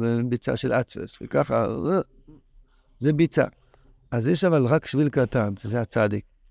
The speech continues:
שביל זה סוי דאבל, שביל נסיב לידוי עית, שזה השביל הקטן הזה, זה הצדיק האמס. שהוא עובר בתוך הבוץ ובתוך הים.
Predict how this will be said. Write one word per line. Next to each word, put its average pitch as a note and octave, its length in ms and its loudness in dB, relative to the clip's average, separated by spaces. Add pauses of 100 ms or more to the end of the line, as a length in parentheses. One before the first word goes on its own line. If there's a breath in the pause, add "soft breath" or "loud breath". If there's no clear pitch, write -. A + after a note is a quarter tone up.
(680)
שביל C3 340 2
זה G#2+ 240 -2
סוי A#2+ 240 2
דאבל, A2+ 500 2 (440 soft breath)
שביל B2+ 480 2 (460)
נסיב C3+ 320 4
לידוי B2+ 540 2
עית, A#2+ 300 0 (140)
שזה B2 200 -4
השביל E3+ 300 0
הקטן D#3+ 340 0
הזה, B2+ 220 2
זה A#2 140 0
הצדיק G#2+ 440 -4
האמס. G2 400 -6 (540 soft breath)
שהוא D3+ 420 2
עובר D3+ 240 4
בתוך D3 420 2
הבוץ D#3+ 1200 2
ובתוך D#3 480 2
הים. E3 380 4